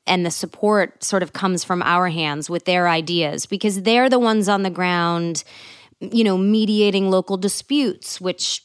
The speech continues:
might otherwise turn violent. The women in these communities are facing crisis and they're doing vital grassroots work. And we're really going to them and saying, "What do you need?" We're giving them capacity training and,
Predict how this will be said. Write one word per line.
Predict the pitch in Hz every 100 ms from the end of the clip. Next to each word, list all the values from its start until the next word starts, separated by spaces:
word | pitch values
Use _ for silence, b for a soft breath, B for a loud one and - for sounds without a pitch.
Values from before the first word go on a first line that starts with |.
| _
might | 190 196 180 175 -
otherwise | 175 175 170 180
turn | - 185 180
violent. | 175 226 233 208 180 156 151 - - _ _ _ _ _ _ _ -
The | 214 226
women | 220 254 285
in | 262
these | 233 214
communities | - 208 202 202 196 185 160 -
are | 175
facing | - 180 - 185 175 160 -
crisis | - 180 175 - 185 -
and | - 180
they're | 175
doing | 170 175 180 175 170 170 165
vital | 151 165 165 170 170
grassroots | 170 160 160 - 170 165
work. | 190 202 220 -
And | 175 180
we're | 196 196
really | 185 185 175
going | 165 185 180 180
to | 180
them | 175 175
and | 175 170
saying, | 180 165
"What | 175 208
do | 208
you | 185 190
need?" | 185 175 160 139 151
We're | 160 165
giving | 156 170 165 165
them | 160 156
capacity | - 180 196 196 202 180 175
training | - 175 165 160 160
and, | - 156 151 151